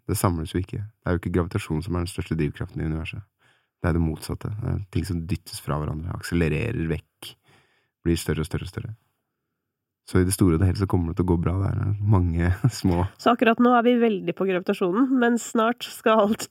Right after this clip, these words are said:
Speaker 2: dyttes fra hverandre.
Speaker 1: Ja, i det st-, i det større perspektivet så, så dyttes ting faktisk fra hverandre as we speak.
Speaker 2: Ikke sant?
Speaker 1: Så, eh, jeg, jeg tror, eh, jeg er ikke sikker på om gravitasjonen vinner til slutt.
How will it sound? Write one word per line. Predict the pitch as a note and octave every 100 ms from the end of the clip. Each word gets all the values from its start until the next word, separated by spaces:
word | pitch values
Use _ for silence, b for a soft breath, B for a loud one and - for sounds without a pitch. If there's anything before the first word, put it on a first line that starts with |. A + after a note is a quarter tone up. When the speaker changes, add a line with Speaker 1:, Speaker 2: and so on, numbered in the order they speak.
| - - F#4 B3
Speaker 2:
dyttes | A3 - G#3+
fra | - F3
hverandre. | F#3 F#3+ B3 - -
Speaker 1:
Ja, | D3 E3+
i | C3+
det | E3
st-, | - - D3
i | - C3 D3+
det | D3+
større | - A2 A#2
perspektivet | B2+ D3 - G2+ A2+
så, | - B2 A#2+ A2+ A2
så | - A#2+
dyttes | B2 - A2 - -
ting | F#2+ F#2+
faktisk | G2+ G2 - G#2+ -
fra | - E2
hverandre | D#2+ D#2+ E2 F2
as | F2 D#2 -
we |
speak. | E2 - - - - _ _ -
Speaker 2:
Ikke | - C4+
sant? | C#4+ - B B B B -
Speaker 1:
Så, | - G2+
eh, | G2 G2 G2 F2
jeg, | G#2+ A2 F2+
jeg | G#2+
tror, | - G#2+ A2
eh, | A2 G#2+ G#2 G#2 G2 F#2+
jeg | F#2+ - A#2+
er |
ikke | A#2+
sikker | - D#3+
på | D#3
om |
gravitasjonen | D3 C3 C3+ G#2+ A2+
vinner | G#2 E2+ F2+
til | B2
slutt. | F3+ - -